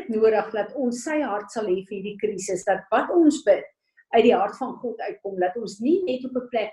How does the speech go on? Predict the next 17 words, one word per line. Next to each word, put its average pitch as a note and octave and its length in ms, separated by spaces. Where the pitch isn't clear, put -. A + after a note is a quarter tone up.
is G#3+ 160
waar F#3+ 180
ons F#3 300
net C4 360
self A#3 400
gesentreer - 760
bid A3 280
oor, G#3 400
eh, F#3 440
die G#3 180
krisis B3+ 480
wa-, F#3+ 260
waar G3 160
dit F#3+ 160
onsself G3 520
aanraak F3+ 680
nie. - 200